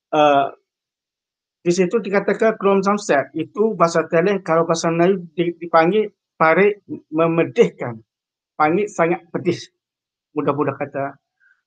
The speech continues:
Pada Ramai satu telah membawakan seramai empat ribu orang tawanan perang Melayu petani untuk menjadi hamba mereka. Pada Ramai tiga pula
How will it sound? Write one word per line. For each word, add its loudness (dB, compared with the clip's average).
Pada 4
Ramai 2
satu 0
telah 0
membawakan 0
seramai 2
empat 0
ribu -2
orang 0
tawanan -2
perang -2
Melayu 2
petani -4
untuk -4
menjadi 0
hamba 0
mereka. -2
Pada 4
Ramai 2
tiga -2
pula 0